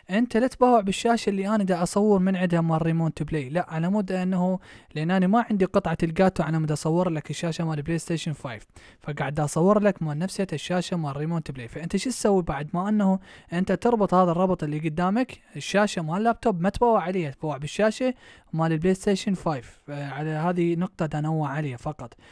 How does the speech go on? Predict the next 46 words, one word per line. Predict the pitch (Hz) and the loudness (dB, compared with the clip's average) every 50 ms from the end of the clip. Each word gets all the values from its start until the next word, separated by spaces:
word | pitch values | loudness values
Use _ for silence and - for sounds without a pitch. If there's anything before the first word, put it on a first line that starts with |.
| - - _ | -20 -20 _
فاتمنى | _ - 160 147 175 196 208 220 | _ -6 -2 0 2 4 6 6
من | 214 208 | 6 6
عندك | 202 214 220 214 240 220 - - | 4 4 4 4 2 2 2 -2
لا | 156 170 190 | -2 -2 -2
تنسى، | - - 202 185 - - 190 180 175 | 0 -2 -2 -2 0 0 0 0 0
ارجع | 160 160 160 165 | -2 -2 -2 0
مره | 160 170 165 | 0 0 0
ثانيه | - 170 170 170 | 0 0 0 0
واقول | 165 156 165 160 156 | 0 -2 -2 -2 -4
لك | 156 147 | -4 -6
تشترك | - - - - - 165 156 - | -6 -12 -12 -8 -8 -8 -6 -6
بالقناه | 170 165 - - 170 165 165 160 | -8 -10 -6 -6 -6 -4 -4 -4
وتحط | 151 - - - - - | -6 -6 -8 -12 -8 -6
لايك | 156 151 - - | -6 -6 -6 -8
الفيديو، | 139 - 160 147 151 147 | -10 -10 -8 -6 -6 -6
لان | 143 139 | -4 -4
هذا | 147 156 | -4 -6
تعب | 147 - - 170 180 175 - - - | -6 -4 -2 -2 -2 -2 -2 -6 -10
الك، | 165 143 - _ - - _ _ _ _ _ _ _ _ _ _ | -10 -10 -10 _ -20 -20 _ _ _ _ _ _ _ _ _ _
مجاني | 156 143 143 147 170 180 190 202 202 185 165 | -10 -8 -4 0 0 2 2 2 2 0 -2
الك. | 160 147 131 - - - _ _ _ _ _ _ _ _ _ _ _ | -6 -8 -10 -14 -20 -20 _ _ _ _ _ _ _ _ _ _ _
كمل | - 170 170 180 180 175 | -4 -2 0 2 2 0
الفيديو | 151 - 180 165 165 160 | 0 0 -2 0 0 0
للاخير | 151 151 151 143 135 - 160 160 147 | 0 0 -4 -4 -6 -6 -6 -6 -6
على | 127 139 147 | -6 -6 -6
مود | 147 143 139 | -6 -6 -8
تستفاد | - - - - 143 143 156 147 139 - | -8 -12 -10 -10 -8 -6 -6 -8 -6 -8
معلومات. | 147 127 123 127 127 117 104 - - - _ _ _ _ - - - _ _ | -8 -8 -8 -10 -10 -10 -14 -16 -20 -20 _ _ _ _ -20 -20 -20 _ _
طيب | - 269 359 349 | -2 -2 0 2
يا | 320 | 0
شباب، | 269 - 226 202 240 247 220 | 0 0 2 4 4 2 2
مثل | 214 - - 214 | 0 -4 -4 -4
ما | 196 185 | -4 -4
تشوفون | 165 - - 170 - 247 285 | -6 -6 -8 -8 -6 -6 -6
طبعا | 285 - - 156 156 | -2 0 0 0 0
هذا | 165 180 170 160 | 0 -4 -4 -4
الماوس | 147 170 214 220 - 208 | -6 -6 -6 -6 -8 -10
وكيبورد | - - 190 202 214 214 190 156 | -8 -6 -4 0 0 0 0 -2
امامكم، | 165 165 139 127 - - 143 143 | -10 -12 -14 -16 -18 -18 -16 -16
مثل | 160 - - 180 | -14 -14 -12 -14
ما | 175 | -12
تشوفون | 165 - 185 156 - 185 185 | -12 -12 -14 -12 -12 -12 -12
طبعا | - 139 139 | -12 -14 -16
هنا | 143 147 165 170 | -14 -12 -12 -12
الواير | 160 160 165 165 160 156 | -10 -10 -10 -10 -8 -8
هذا، | 160 160 - 127 | -10 -10 -10 -12